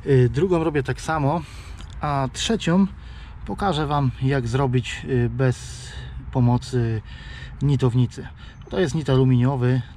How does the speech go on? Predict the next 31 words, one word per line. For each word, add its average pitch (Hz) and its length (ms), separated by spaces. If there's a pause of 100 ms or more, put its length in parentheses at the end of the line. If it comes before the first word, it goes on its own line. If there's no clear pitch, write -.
także 120 240
też 117 180
bez 120 120
problemu 123 380
coś 117 140
takiego 123 280
sobie 117 280 (500)
zrobicie, 127 640
a 117 40
tak 131 120
jak 120 120
ja 127 120
wspomniałem, 123 560 (280)
nie 117 180
zauważyłem, 117 540
że 113 60
są 120 160
trzy - 200
śruby, 123 360
tylko 123 340 (800)
dwie 131 440
i 123 40
dwie 120 240
właśnie 120 360
te 123 140
oryginalne 123 480
śrubki 127 300
zamówiłem, 127 600
dlatego 131 300
trzecią 123 320
zrobię 113 320